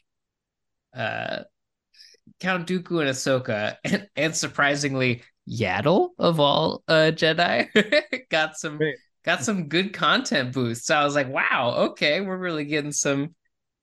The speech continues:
Speaker 1: getting in there with these."
Speaker 2: Yeah, you know, a character who immediately stands out from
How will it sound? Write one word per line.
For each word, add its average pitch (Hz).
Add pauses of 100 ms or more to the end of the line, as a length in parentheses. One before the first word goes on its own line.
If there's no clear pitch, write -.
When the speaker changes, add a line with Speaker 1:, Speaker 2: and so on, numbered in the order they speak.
(260)
Speaker 1:
getting 151
in 180
there 131
with 123
these." 131 (1700)
Speaker 2:
Yeah, 131 (220)
you 127
know, 113
a 123 (480)
character 123 (220)
who 123
immediately 117
stands 107
out 107
from 98